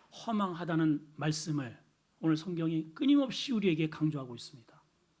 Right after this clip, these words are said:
혼합주의에 우리가, 예, 휘몰리게 되면 꼼짝달싹 못하고 내 인생의 배가 그 순간에,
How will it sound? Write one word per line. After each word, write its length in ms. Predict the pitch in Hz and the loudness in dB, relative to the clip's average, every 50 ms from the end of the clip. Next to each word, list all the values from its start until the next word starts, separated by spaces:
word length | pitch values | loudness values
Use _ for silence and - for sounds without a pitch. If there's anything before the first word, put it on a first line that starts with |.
| _ _ _ _ _ _ _ _ _ _ - | _ _ _ _ _ _ _ _ _ _ 0
혼합주의에 760 | - 202 202 190 175 - - - - - 185 170 160 156 151 | 2 2 4 2 0 -4 -10 -16 -12 -10 -6 -2 0 0 0
우리가, 440 | 147 135 139 139 151 143 139 - - _ _ _ _ _ _ _ _ _ _ _ - | -2 -4 -6 -6 -8 -8 -8 -10 -14 _ _ _ _ _ _ _ _ _ _ _ -16
예, 180 | 160 139 127 127 | -16 -16 -16 -18
휘몰리게 500 | - - - 220 202 180 175 160 160 156 | -16 -8 -4 -2 -2 0 -2 -2 -4 -6
되면 340 | 156 139 151 165 175 - - - _ _ _ _ _ _ _ _ _ _ _ _ _ _ _ _ _ _ _ _ | -4 -4 -4 -6 -6 -8 -12 -16 _ _ _ _ _ _ _ _ _ _ _ _ _ _ _ _ _ _ _ _
꼼짝달싹 580 | - 190 151 156 - 160 156 156 147 - 160 | -10 -8 -8 -6 -8 -8 -8 -10 -10 -8 -8
못하고 520 | 151 143 139 - 139 135 135 147 147 160 - _ _ _ _ _ _ _ | -8 -10 -10 -14 -16 -16 -14 -12 -14 -14 -14 _ _ _ _ _ _ _
내 200 | - 131 147 139 | -10 -8 -8 -6
인생의 380 | 135 143 147 139 - 156 143 139 | -6 -6 -6 -6 -6 -6 -6 -6
배가 320 | - 131 131 139 135 - | -10 -12 -12 -12 -12 -12
그 160 | - - - 180 | -12 -10 -10 -8
순간에, 460 | 151 - 196 170 160 160 165 165 | -8 -8 -8 -8 -8 -8 -8 -10